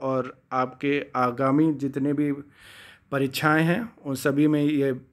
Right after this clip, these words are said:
आपको सहयोग देंगी। इसी आशा के साथ ही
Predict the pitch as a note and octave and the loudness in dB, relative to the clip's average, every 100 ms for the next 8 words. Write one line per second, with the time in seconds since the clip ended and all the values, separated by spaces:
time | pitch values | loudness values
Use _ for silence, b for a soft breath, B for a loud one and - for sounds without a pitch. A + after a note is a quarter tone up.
0 | _ _ _ A#2+ B2 - C#3 B2 C3 C3 | _ _ _ -8 -8 -6 -6 -2 0 2
1 | D3+ D3+ D#3+ D#3+ G#3+ C#4+ - _ E3 E3 | 2 2 2 2 -2 -6 -12 _ -6 0
2 | A#3 D#3 - C3 C3 A#2+ - A#2+ A2 D3+ | 2 2 0 -4 -4 -6 -4 -4 -2 -4